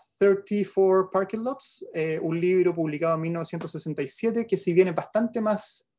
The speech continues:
antiguo que el proyecto que hicimos con, con Penovation,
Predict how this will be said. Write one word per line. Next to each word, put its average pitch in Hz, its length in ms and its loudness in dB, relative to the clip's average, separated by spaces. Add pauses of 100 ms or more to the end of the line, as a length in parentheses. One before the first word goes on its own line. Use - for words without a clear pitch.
(200)
antiguo 175 500 4
que 160 80 0
el 151 80 -4
proyecto 160 340 -4
que 147 60 -4
hicimos 156 320 -6
con, 151 300 -4
con 139 120 -4
Penovation, 226 600 -2